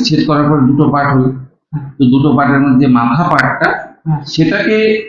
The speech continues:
Speaker 1: মাইথোলজিক্যালি সবাই বলে হচ্ছে রাহু।
Speaker 2: আচ্ছা।
Speaker 1: আর যে বডিটা পড়ে থাকবে, বাদ বাকি অংশটা, সেটাকে বলে কেতু। এটাই আমাদের মাইথোলজির একটা গল্প, এবং এটাই আমাদের ইন্ডিয়ান অ্যাস্ট্রোলজিতে অনেকভাবে প্রচলিত আছে যে রাহু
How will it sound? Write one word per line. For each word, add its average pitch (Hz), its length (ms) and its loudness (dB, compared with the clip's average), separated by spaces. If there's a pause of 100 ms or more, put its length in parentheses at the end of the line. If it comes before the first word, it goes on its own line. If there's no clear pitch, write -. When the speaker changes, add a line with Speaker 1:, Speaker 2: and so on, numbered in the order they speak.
Speaker 1:
মাইথোলজিক্যালি 160 840 2
সবাই 104 260 0
বলে 104 180 2
হচ্ছে 101 220 0
রাহু। 80 400 -2 (460)
Speaker 2:
আচ্ছা। 160 320 0
Speaker 1:
আর 123 120 2
যে 160 160 2 (380)
বডিটা 127 480 0
পড়ে 95 180 0
থাকবে, 156 320 -10
বাদ 98 160 0
বাকি 87 260 0
অংশটা, - 500 -4 (400)
সেটাকে 98 320 -2
বলে 151 300 2
কেতু। - 240 -2
এটাই - 260 0
আমাদের 214 220 0
মাইথোলজির 143 540 2
একটা 131 160 0
গল্প, 95 500 -2 (380)
এবং 190 340 0
এটাই 175 180 0
আমাদের 160 260 2
ইন্ডিয়ান 147 300 4
অ্যাস্ট্রোলজিতে 135 580 2
অনেকভাবে 117 760 0
প্রচলিত 127 420 2
আছে 123 220 2
যে 131 100 0
রাহু 104 440 0